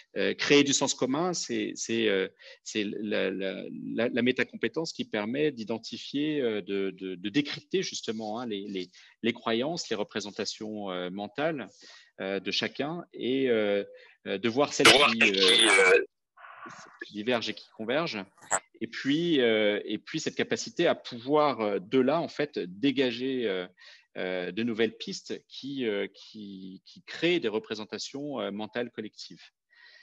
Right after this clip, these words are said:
Euh, il nous semble que, euh, euh, aujourd'hui, c'est, c'est, c'est, c'est le devoir de tout un chacun, hein, pas seulement, euh, des managers,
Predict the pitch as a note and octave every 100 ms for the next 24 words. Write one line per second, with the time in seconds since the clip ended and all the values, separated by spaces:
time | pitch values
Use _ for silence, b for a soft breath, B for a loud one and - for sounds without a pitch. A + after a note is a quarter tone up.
0 | B B - G2 F#2 F2 F2+ F#2 - -
1 | - G#2 G#2 D3+ C#3+ - A#2+ A2+ G#2+ F#2+
2 | F2 F2 b b b - F#2+ F#2 F#2 G2
3 | - A2 G2+ A#2 F3 F3+ G#2+ F#2 F2+ F#2+
4 | F#2 F2+ F2 - F2+ F2+ - F2+ F#2 F#2
5 | G2 - G#2 A#2 - F3+ E3+ E3 - G2+
6 | - F#2 G2 G2+ F#2 F2 E2+ F#2+ F2+ F#2
7 | F2+ C3+